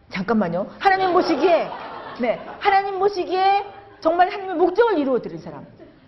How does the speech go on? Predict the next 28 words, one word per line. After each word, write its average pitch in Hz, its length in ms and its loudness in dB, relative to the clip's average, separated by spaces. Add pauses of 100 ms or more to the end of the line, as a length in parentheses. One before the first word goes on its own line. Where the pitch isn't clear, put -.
(340)
그래서 392 720 4
우리가 403 400 4
그 403 120 -6
예수님 359 280 -10
편에 349 200 -6
붙어서 330 300 -6
우리도 320 260 2
구원받는 294 420 4
자리에 254 200 -2
있을 262 160 -2
수 226 220 -2
있게 214 500 -2 (260)
그렇게 359 380 4
큰 302 580 -2
일을 381 160 0
해놓으신 330 320 -2
분, 196 120 -2 (260)
하나님 311 280 2
보시기에 196 260 -2
성공이에요. 160 560 -6 (100)
근데 214 560 2
사람 320 280 2
보기에는 262 480 0 (1400)
장가도 254 360 4
못 226 120 2
가고 277 540 -2 (440)
젊은 359 340 4
나이에 294 540 2